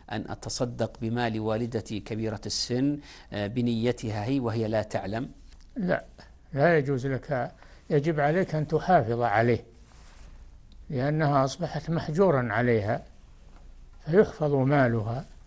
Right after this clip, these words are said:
Speaker 2: فإن شفاها الله فهي تتصرف فيه، وإن توفيت فهو لورثتها. نعم.
Speaker 1: أحسن الله إليكم وأثابكم الله. يقول: "بارك الله فيكم، لي أولاد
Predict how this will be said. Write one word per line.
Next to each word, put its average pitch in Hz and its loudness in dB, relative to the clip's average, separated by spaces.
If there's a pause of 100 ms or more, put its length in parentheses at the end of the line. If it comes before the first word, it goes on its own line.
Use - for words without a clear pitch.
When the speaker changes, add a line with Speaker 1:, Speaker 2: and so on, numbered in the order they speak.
(560)
Speaker 2:
فإن 175 2
شفاها 139 6
الله 120 2 (680)
فهي 127 -2
تتصرف 165 2
فيه، 233 2 (520)
وإن 190 2
توفيت 151 0
فهو 156 4
لورثتها. 123 0 (580)
نعم. 123 -2 (300)
Speaker 1:
أحسن 107 -4
الله 107 0
إليكم 107 -4
وأثابكم 104 -4
الله. 110 2
يقول: 110 0
"بارك 107 0
الله 104 0
فيكم، 127 -4 (340)
لي 120 2
أولاد 120 2